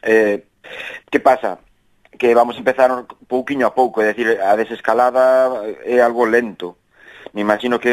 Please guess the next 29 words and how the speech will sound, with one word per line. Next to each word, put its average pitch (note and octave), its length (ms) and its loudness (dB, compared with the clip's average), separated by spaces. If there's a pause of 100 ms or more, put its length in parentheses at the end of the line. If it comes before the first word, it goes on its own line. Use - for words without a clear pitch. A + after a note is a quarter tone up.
no A#2+ 140 2
resto A2+ 240 -2
de A2 80 0
actividades A2 400 0
igual, C3+ 560 0
nas G2+ 80 -8
autoescolas A#2+ 640 -2
vamos A#2+ 320 -4
pouquiño A#2 320 -2
a - 60 -10
pouco, F2 260 -6
sabes? F2+ 400 -4
E A#2+ 320 -2 (160)
según A#2+ 560 0 (480)
as A2+ 160 -4
posibilidades, G#2 640 2
é G2+ 80 -2
dicir, G2 320 -8 (480)
eh, G#2 560 2
pois G#2 160 -6
hai A2+ 160 0
que A2+ 160 -4
ter A2+ 160 0
no A2 160 -4
local A2 480 -2
un A2 160 -8
número G#2+ 320 -2
de G2 80 -8
personas, A#2+ 880 0